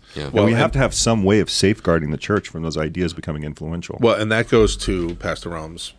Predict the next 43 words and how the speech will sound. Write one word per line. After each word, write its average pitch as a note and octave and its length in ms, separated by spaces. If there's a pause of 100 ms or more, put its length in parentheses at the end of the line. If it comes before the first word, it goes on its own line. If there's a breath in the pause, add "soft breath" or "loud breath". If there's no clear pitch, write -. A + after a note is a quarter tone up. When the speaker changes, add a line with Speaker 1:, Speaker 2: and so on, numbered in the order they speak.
(120)
Speaker 3:
point, G2+ 300 (200)
right? F2+ 320 (340 loud breath)
Okay, G2+ 420 (960 soft breath)
I A#2+ 180
have A#2+ 520
railed G#2 440
for A2 100
years F2 580
that F#2+ 160
if F#2+ 160
we A2+ 100
think D#3 280
that A#2 100
our G2+ 120
message G2 380
is D#2+ 80
so F#2+ 300
weak E2+ 380
that F#2 200
we F#2 120
have F#2+ 260
to F2 180 (140)
super A#2+ 400
protect - 460
ourselves E2 420
from F#2+ 220
everybody G2+ 400
who G2+ 140
walks D#2 360
through F2+ 200
our C#2 120
doors, C#2+ 640 (320)
Speaker 2:
Yeah. F#2+ 220 (340 soft breath)
Speaker 3:
right, F2+ 360
Speaker 1:
Right. F2+ 120 (200 loud breath)
Speaker 3:
then A2 260
we've A2 200
kind A2+ 220
of F2 120
lost G2+ 460
the, F2 140 (160)
the G2+ 100
notion. F#2+ 460